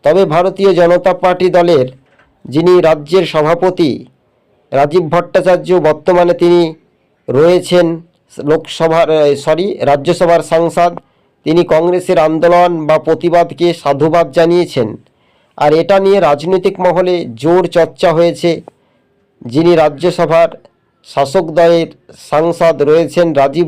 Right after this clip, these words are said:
ভট্টাচার্য, এবার প্রদেশ নেতৃত্ব কতটা স্পষ্ট সেটাও কিন্তু দেখার একটা বিষয়। তবে সব কিছু নিয়ে বন্যা কবলিত সাধারণ মানুষের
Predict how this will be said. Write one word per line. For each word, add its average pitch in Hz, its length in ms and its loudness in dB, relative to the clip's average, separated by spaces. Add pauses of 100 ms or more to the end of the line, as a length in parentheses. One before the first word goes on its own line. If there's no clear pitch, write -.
ভট্টাচার্য, 151 560 -2 (580)
এবার 165 220 2 (540)
প্রদেশ 175 340 0 (520)
নেতৃত্ব 147 640 -4 (300)
কতটা 156 320 0 (100)
স্পষ্ট 170 440 -4 (680)
সেটাও 190 300 0
কিন্তু 180 300 -2
দেখার 160 340 0
একটা 156 240 0
বিষয়। 131 500 -4 (500)
তবে 151 200 0
সব 180 340 0
কিছু 196 340 -8
নিয়ে 190 240 2
বন্যা 175 520 0
কবলিত 175 500 0
সাধারণ 170 520 0
মানুষের 170 520 0